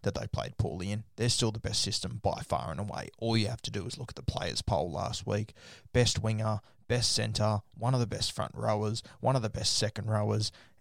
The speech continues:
They've got it all. I think they've got five eight two in Keary. There's nothing they don't have. They're doing an incredible job as a system. They played very poorly last night, and I think everyone's starting to see the impact of Victor Radley. I've been talking about this guy for eighteen months, and you could see last night their defence through the middle,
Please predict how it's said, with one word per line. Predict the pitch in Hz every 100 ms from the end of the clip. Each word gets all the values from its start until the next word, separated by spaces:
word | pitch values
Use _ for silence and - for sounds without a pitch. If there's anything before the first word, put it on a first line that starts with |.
| -
They've | - 110 -
got | 110
it | 73
all. | 60 71 95 -
I |
think | 117
they've | 104
got | 104 -
five | - 110 107
eight | 113 -
two | - 107
in | 104
Keary. | - 110 110 107 - - - -
There's | 113
nothing | 113 - 107
they | 104
don't | 104 101 110
have. | 98 - - - - -
They're | 110
doing | 104 113 107
an | 107
incredible | 104 - 113 104 104
job | - - -
as | -
a |
system. | - - - - 98 - - -
They | 107
played | - 110 107
very | 104 107
poorly | - 92 85
last | 95 98 - 113
night, | 104 107 - -
and | -
I | 107
think | 110 147
everyone's | 107 156 123 -
starting | 120 120 -
to | 107
see | - 110
the | 104 87
impact | 107 - 107 127 - - - - -
of | 110
Victor | 110 - -
Radley. | - 120 - 101 -
I've | 110
been | 110
talking | 104 113 110 110
about | 107
this | - -
guy | - - -
for | -
eighteen | 107 110 101 104
months, | 107 113 -
and | 113 110
you |
could | 104
see | - - 107 110
last | 101 101 -
night | 104 82 -
their | 107
defence | 107 - 107 -
through | - 107
the |
middle, | 104 104 104